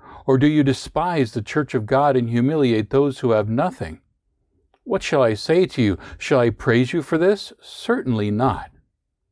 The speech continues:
For I have received from the Lord what I also passed on to you.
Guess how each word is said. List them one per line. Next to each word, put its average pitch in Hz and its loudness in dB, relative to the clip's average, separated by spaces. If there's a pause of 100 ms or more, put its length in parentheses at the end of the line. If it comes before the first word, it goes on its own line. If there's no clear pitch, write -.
(840)
For - -2
I 113 4
have 110 0
received 123 0
from 113 -2
the 104 0
Lord 127 2 (580)
what 120 2
I 113 4
also 131 2
passed 127 -2
on 120 0
to 117 -8
you. 92 -2